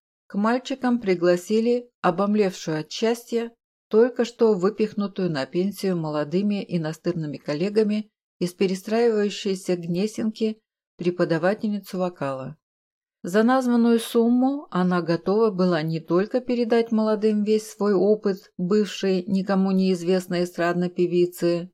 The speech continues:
сделавшейся педагогом куда более известным, но и работать с этими двумя почти безголосыми птенцами до посинения, день и ночь. Звукооператору она не верила,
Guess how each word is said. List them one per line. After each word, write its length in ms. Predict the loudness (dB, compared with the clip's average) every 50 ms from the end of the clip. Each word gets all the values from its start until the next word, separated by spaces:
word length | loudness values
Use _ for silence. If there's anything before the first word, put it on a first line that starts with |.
| _ _
сделавшейся 800 | -8 -6 -2 0 2 4 4 2 2 0 -4 -6 -6 -2 -4 -4
педагогом 800 | -2 -2 -2 0 0 0 2 4 4 4 4 2 -2 -4 -4 -6
куда 380 | -4 -6 -4 -2 0 -2 -2
более 440 | -2 -2 -2 -2 0 0 0 0 0
известным, 720 | -2 -4 -6 -4 -2 -2 -2 -4 -6 -8 -8 -6 -8 -10 -12 _ _ _ _ _ _ _ _ -2
но 260 | 0 2 4 4 4
и 120 | 4 4 4
работать 680 | 4 4 2 2 2 2 4 4 2 2 0 -2 -2 -2
с 100 | -2 -2
этими 340 | -2 -2 -2 -4 -4 -4
двумя 480 | -6 -4 -4 -4 -2 -2 0 0 -2 -2
почти 480 | -2 -4 -6 -6 -6 -10 -8 -6 -6 -4
безголосыми 800 | -4 -4 -8 -8 -4 -2 -2 0 0 -2 -6 -6 -8 -10 -10 -10
птенцами 880 | -12 -12 _ -8 -8 -8 -8 -6 -4 -2 0 0 0 0 0 -2 -6 -8 _
до 300 | -8 -4 0 0 0 0
посинения, 920 | 0 -2 -2 -4 -4 -8 -8 -8 -8 -8 -8 -8 -8 -10 -10 -12 -14 -14 -18 _ _ _ _
день 500 | -14 -6 -4 -2 0 0 0 -2 -2 -6 _ _ _ -8
и 140 | -6 -6
ночь. 440 | -6 -6 -6 -8 -8 -10 -14 -20 _ _ _ _ _ _ _ _ _ _ _ _ _ _ _ _ _ _ _ _ _ _ _ _
Звукооператору 920 | -10 -2 0 0 2 2 2 2 2 2 2 2 2 2 0 0 0 0
она 200 | 0 0 -2 0
не 180 | 0 2 2 2
верила, 640 | 2 2 2 4 4 4 4 4 2 0 -2 -6